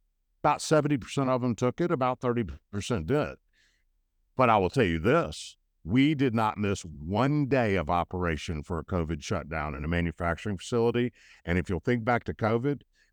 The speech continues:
there weren't many manufacturing facilities that did not have to shut down for some period of time. And the reason we didn't miss one day is because by, by three months after the vaccination, ninety-eight percent of my staff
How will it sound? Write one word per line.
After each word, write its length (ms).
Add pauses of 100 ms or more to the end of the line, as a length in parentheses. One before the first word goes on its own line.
there 180
weren't 300
many 200
manufacturing 680
facilities 340
that 140
did 120
not 200
have 160
to 60
shut 220
down 240
for 140
some 240
period 220
of 60
time. 280
And 100
the 60
reason 420
we 120
didn't 200
miss 180
one 260
day 320 (360)
is 140
because 540 (640)
by, 460 (240)
by 260 (120)
three 300
months 300
after 240
the 80
vaccination, 800
ninety-eight 420
percent 480
of 180
my 140
staff 420